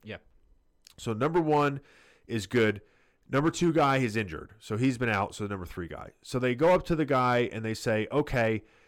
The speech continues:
Speaker 2: so-and-so is the champ. He's ready to fight, but we need a s-, we need to fill the card in three months. We need you to, three months." And he's like, "Oh, I can't fight in three months. Three months ain't good for me. I need at least five."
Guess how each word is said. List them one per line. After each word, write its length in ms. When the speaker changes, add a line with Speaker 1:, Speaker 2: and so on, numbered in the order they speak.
Speaker 2:
so-and-so 580
is 80
the 60
champ. 400
He's 260
ready 180
to 80
fight, 420
but 380
we 100
need 140
a 60
s-, 200
we 140
need 100
to 60
fill 240
the 60
card 460
in 120
three 280
months. 380
We 80
need 200
you 200
to, 100
three 220
months." 280
And 80
he's 200
like, 180
"Oh, 400
I 80
can't 240
fight 180
in 60
three 160
months. 240
Three 120
months 200
ain't 140
good 160
for 100
me. 80
I 60
need 140
at 60
least 220
five." 440